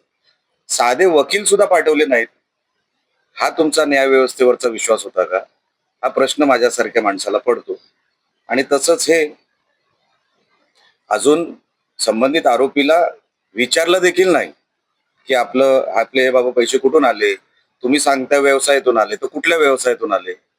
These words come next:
हे सगळं विचारणं भाग होतं ना. आता मी माझ्या वकिलांशी बोलतोय,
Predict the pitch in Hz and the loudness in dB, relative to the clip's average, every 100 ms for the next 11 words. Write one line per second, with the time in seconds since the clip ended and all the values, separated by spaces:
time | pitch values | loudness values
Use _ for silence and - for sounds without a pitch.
0 | _ _ _ - 131 139 139 156 131 151 | _ _ _ -6 -2 0 2 2 2 2
1 | 156 156 127 156 170 185 135 - _ _ | 2 2 0 2 2 2 -2 -8 _ _
2 | _ _ _ _ _ _ _ _ _ _ | _ _ _ _ _ _ _ _ _ _
3 | _ _ - 131 143 160 151 156 135 - | _ _ -4 -2 2 2 2 2 0 0
4 | 147 147 147 127 120 135 | -4 -4 0 0 0 2